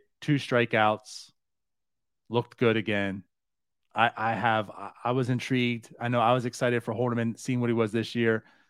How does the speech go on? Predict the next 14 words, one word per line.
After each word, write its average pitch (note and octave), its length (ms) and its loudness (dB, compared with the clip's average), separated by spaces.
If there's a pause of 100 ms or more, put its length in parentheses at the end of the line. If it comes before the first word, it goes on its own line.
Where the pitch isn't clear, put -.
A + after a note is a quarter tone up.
So C#3+ 220 4
far, C3+ 240 6
so C#3 220 4
good B2+ 200 4
from B2 160 -2
him B2+ 140 2
in B2 80 2
my B2+ 180 8
perspective. G#2 640 -4 (400)
He G#2 80 -6
did A2+ 180 2
it B2 40 4
again A2 280 4
today, G#2 400 0